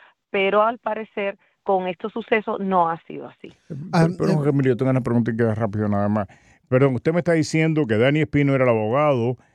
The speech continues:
Speaker 2: y la señora Barbie Hernández era la administradora al mismo tiempo.
Speaker 1: No, en esa época ella era la directora de parques, eh, de la ciudad del Doral y él era
Speaker 2: Él era
Speaker 1: el
Speaker 2: el
Speaker 1: abogado
Speaker 2: abogado,
Speaker 1: de la
Speaker 2: una, una,
Speaker 1: ciudad.
Speaker 2: una empresa
Speaker 1: Sí.
Speaker 2: familiar. Ujú.
Speaker 3: Sí,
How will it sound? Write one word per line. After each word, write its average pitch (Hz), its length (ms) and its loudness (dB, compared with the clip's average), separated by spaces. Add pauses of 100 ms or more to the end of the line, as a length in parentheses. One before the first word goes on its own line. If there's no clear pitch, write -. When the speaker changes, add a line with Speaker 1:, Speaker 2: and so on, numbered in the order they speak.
(280)
Speaker 2:
y 135 140 0
la 123 120 2
señora 131 380 0
Barbie 139 360 2
Hernández 131 680 0
era 135 320 2
la 131 120 2
administradora 117 720 2
al 117 160 -2
mismo 139 320 2
tiempo. 175 440 -4 (800)
Speaker 1:
No, 214 220 2
en 196 120 -6
esa 240 380 0
época 247 480 2
ella 208 560 -4
era 202 320 2
la 202 100 0
directora 196 540 -4
de 185 80 -4
parques, 214 560 0 (220)
eh, 190 260 -4
de 190 100 -4
la 185 80 -2
ciudad 185 240 0
del 190 140 0
Doral 196 320 2
y 185 240 -8
él 180 160 -4
era 185 100 -6
Speaker 2:
Él - 60 -2
era - 100 2
Speaker 1:
el 123 80 2
Speaker 2:
el 120 140 0
Speaker 1:
abogado 110 320 0
Speaker 2:
abogado, 107 80 -4
Speaker 1:
de 104 40 -2
la 117 180 0
Speaker 2:
una, - 0 - (100)
una, 123 100 0
Speaker 1:
ciudad. 113 180 -4
Speaker 2:
una 117 120 -2
empresa 110 340 -6
Speaker 1:
Sí. - 80 -10
Speaker 2:
familiar. 92 340 -14 (140)
Ujú. 117 140 -14
Speaker 3:
Sí, 135 220 -2